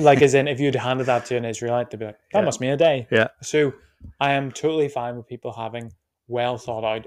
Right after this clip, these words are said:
Speaker 1: biblical answer to take into account
Speaker 2: Hmm.
Speaker 1: scientific evidence. Um, I'm just such a simple little pleb where I'm like, "Well, if God says it and Jesus says it, good enough for
Speaker 2: Yeah.
Speaker 1: me."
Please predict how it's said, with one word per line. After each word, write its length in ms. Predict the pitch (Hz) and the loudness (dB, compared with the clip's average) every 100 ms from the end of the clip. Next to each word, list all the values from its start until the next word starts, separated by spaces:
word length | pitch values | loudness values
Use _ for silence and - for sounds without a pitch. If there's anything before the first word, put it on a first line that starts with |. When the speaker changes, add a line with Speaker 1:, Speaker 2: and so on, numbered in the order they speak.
| - | -10
Speaker 1:
biblical 560 | - 117 120 - 113 113 - | -8 -6 -6 -6 -6 -6 -6
answer 340 | 117 - 117 | -8 -6 -6
to 60 | 113 | -6
take 280 | 123 113 113 | -8 -8 -8
into 260 | 113 110 | -10 -10
account 380 | 110 - 117 113 _ | -10 -12 -14 -16 _
Speaker 2:
Hmm. 140 | 143 113 - | -8 -8 -10
Speaker 1:
scientific 580 | - 117 110 107 107 117 | -12 -10 -10 -10 -8 -6
evidence. 540 | 117 113 120 127 - _ _ _ _ _ | -6 -6 -6 -6 -12 _ _ _ _ _
Um, 340 | 127 120 117 110 _ _ _ _ - _ - | -10 -8 -10 -14 _ _ _ _ -20 _ -16
I'm 120 | 117 | -12
just 120 | 107 | -10
such 220 | 113 107 | -10 -8
a 80 | 113 | -8
simple 440 | - 113 107 113 110 | -8 -8 -8 -6 -6
little 160 | 113 | -6
pleb 440 | 120 123 120 123 113 | -6 -6 -6 -8 -10
where 200 | 131 123 | -12 -12
I'm 60 | 120 | -10
like, 220 | 120 - | -12 0
"Well, 140 | 151 | 0
if 80 | 143 | 2
God 220 | 147 143 | 2 2
says 200 | 120 110 | 0 -2
it 100 | 117 - _ _ _ | -4 -8 _ _ _
and 100 | 117 | -8
Jesus 260 | 117 110 110 | -6 -6 -6
says 140 | 113 | -6
it, 120 | 110 - _ | -8 -10 _
good 100 | - | -6
enough 220 | 113 113 - | -6 -8 2
for 80 | 135 | 4
Speaker 2:
Yeah. 80 | |
Speaker 1:
me." 160 | 123 | 4